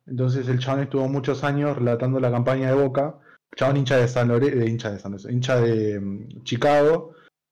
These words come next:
El papá de él fue presidente de Chicago. Y sí se da eso, pero ahora lo ponen como,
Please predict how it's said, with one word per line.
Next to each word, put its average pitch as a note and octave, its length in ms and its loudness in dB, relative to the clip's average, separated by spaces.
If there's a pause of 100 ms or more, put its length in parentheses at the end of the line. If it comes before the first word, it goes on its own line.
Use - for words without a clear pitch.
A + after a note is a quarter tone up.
(140)
El A#2+ 120 -2
papá B2 380 2
de C3 100 4
él C3+ 120 4
fue C3 380 0
presidente B2 480 -2
de B2 40 -2
Chicago. C#3+ 500 -2 (480)
Y G#2+ 920 -2 (280)
sí F3 240 -2
se E3+ 140 2
da D#3+ 180 4
eso, F#3 320 2
pero D3 260 4
ahora D#3 180 6
lo D#3 120 4
ponen D3 400 0
como, A2+ 720 -2